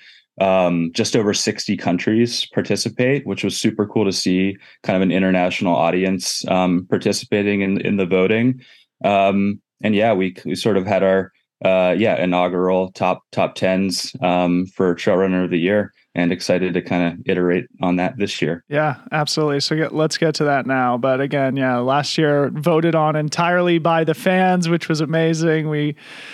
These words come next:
Speaker 2: arrived at, I, what I thought was a very high quality top ten. And our job now and going forward is to make sure that we always arrive at a very high quality top ten. And we've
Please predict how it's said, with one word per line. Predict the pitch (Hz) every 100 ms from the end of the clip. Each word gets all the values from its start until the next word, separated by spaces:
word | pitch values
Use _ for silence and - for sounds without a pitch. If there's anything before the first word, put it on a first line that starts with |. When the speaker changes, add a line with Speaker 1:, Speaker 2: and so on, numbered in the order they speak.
| - -
Speaker 2:
arrived | 151 160 160 151 160 131
at, | 147 139 139 _
I, | 139 147
what | 147 147
I | 151
thought | 147 151 139
was | 143
a | 147 135
very | 135 160 160
high | 135 151 147
quality | - 151 143 143 147
top | 139 151 139 -
ten. | 151 139 160 147
And | 135 -
our | 139 151 160
job | 139 156 143 147 147 131 -
now | 139 156 156 175
and | 165
going | 160 151 151
forward | - 147 151 170 160
is | 151 -
to | 151
make | 147 147
sure | - 151 147 143
that | 143 135
we | 147
always | 139 160 156 151
arrive | 143 127 123 123
at | 131
a | 135
very | 143 135
high | 117 139 131
quality | 147 131 127 127
top | 143 127 -
ten. | 139 127
And | 143
we've | 139 131